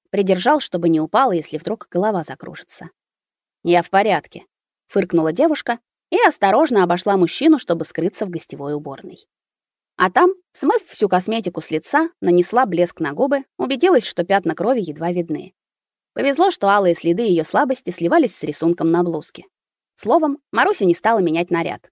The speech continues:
Пусть у Милы в гардеробе и имелись вещи подходящего для Маруси размера. Решила пойти в гостиную. Там Рус и Сёма уже приступили к дегустации крепких напитков.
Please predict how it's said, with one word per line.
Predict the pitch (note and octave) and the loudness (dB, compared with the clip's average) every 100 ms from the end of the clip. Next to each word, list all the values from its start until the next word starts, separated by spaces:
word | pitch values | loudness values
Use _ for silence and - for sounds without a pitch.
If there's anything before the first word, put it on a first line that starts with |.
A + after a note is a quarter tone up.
| _ - | _ -6
Пусть | E3+ F3+ | -2 2
у | |
Милы | F#3+ F3+ E3 | 4 4 4
в | |
гардеробе | E3+ E3 F#3+ D4+ F3+ | 2 0 0 0 0
и | - F4+ B3+ | 2 4 6
имелись | D#3+ A#3+ F3 - | 4 2 0 0
вещи | E3+ - - | -2 -2 -8
подходящего | - C3 C3 G3+ - D#3 | -6 -4 -2 -2 -4 -6
для | D3+ | -8
Маруси | C3+ C#3 - D3+ | -10 -10 -12 -10
размера. | D3 C#3+ C#3+ - _ _ _ _ _ _ _ _ _ - | -10 -10 -12 -14 _ _ _ _ _ _ _ _ _ 0
Решила | F3+ D4 G4 F4+ | 0 4 2 2
пойти | F3+ F3+ G3 | -2 -2 0
в | |
гостиную. | F3+ F3+ - D#3+ - - _ _ _ _ _ _ - | 0 -2 -8 -10 -10 -16 _ _ _ _ _ _ 2
Там | F#4+ C4 | 4 4
Рус | C#4+ B3+ | 2 0
и | |
Сёма | F3+ D4 D#4+ | 0 4 4
уже | G#3 A3 - | 4 0 0
приступили | F#3 D#3 G3 B3 | -2 -4 -2 -2
к | F3+ | -2
дегустации | D#3+ D#3+ - F#3 - E3+ | -4 -4 0 0 2 -2
крепких | D#3 D3 C#3+ - | -2 -6 -8 -6
напитков. | D#3+ C3 - E3 - | -6 -6 -16 -18 -20